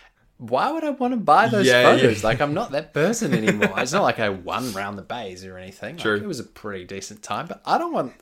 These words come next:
Speaker 1: I, I don't need that. I'm a different person now, you know?
Speaker 2: Marketing at the core.
Speaker 1: I know. So they didn't get my seven dollars, <laughs> seven dollars ninety-five.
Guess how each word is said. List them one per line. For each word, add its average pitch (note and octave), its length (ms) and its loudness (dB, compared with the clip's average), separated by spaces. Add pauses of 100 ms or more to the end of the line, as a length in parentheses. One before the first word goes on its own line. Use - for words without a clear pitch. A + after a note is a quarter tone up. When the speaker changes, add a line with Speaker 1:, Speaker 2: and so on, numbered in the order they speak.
(100)
Speaker 1:
I, D#3+ 120 -4 (120)
I C3 100 2
don't B3 180 0
need D#4+ 300 0
that. G2+ 180 0
I'm D3 140 0
a F#3 40 -2
different G#3 360 -4
person A3+ 460 0
now, G2 220 -4
you B2+ 220 -4
know? C#3 220 -4
Speaker 2:
Marketing G#2+ 480 -4
at A2 80 -8
the A#2+ 80 -16
core. F#2+ 360 -10 (180)
Speaker 1:
I - 100 -16
know. F#2+ 300 -8
So - 160 -8
they G#2+ 100 -2
didn't G#2 240 -6
get G2 140 -8
my F2+ 100 -10
seven F2 260 -10
dollars, F2+ 300 -10
<laughs> A#2 160 -18
seven G2 220 -10
dollars G#2+ 360 -10 (280)
ninety-five. G#2+ 760 -8